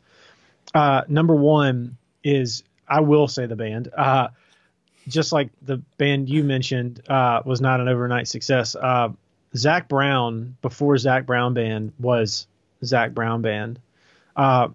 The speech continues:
he had a little restaurant on Lake Oconee in Georgia, where I'm from, uh, about twenty minutes from where I grew up. And I grew up in a town called Madison, and Lake Oconee is about a twenty minute drive for me.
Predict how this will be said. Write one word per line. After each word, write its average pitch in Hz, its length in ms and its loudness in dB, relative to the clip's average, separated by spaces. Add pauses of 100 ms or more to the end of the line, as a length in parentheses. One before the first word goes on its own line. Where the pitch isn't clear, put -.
(280)
he 165 140 4
had 180 180 4
a 131 160 4
little 135 300 0
restaurant 127 640 -4
on 127 160 -4
Lake 123 180 -2
Oconee 123 540 -2
in 113 120 -4
Georgia, 113 520 0 (280)
where 123 180 2
I'm 123 140 0
from, 117 500 0 (960)
uh, 120 240 2 (160)
about 127 220 -4
twenty 131 220 -2
minutes 123 260 -4
from 120 160 -10
where 110 120 -2
I 113 80 -2
grew 113 220 0
up. 107 140 0
And 110 220 -4
I 123 120 -2
grew 120 120 -2
up 110 100 -6
in 120 40 -6
a 110 40 -10
town 113 160 -2
called 107 160 -4
Madison, 110 420 -2
and 107 120 -6
Lake 110 180 -4
Oconee 107 340 -6
is 104 80 -8
about 110 140 -2
a 101 80 -6
twenty 113 180 -6
minute 110 180 -8
drive 110 260 0
for 110 100 -8
me. 107 200 -6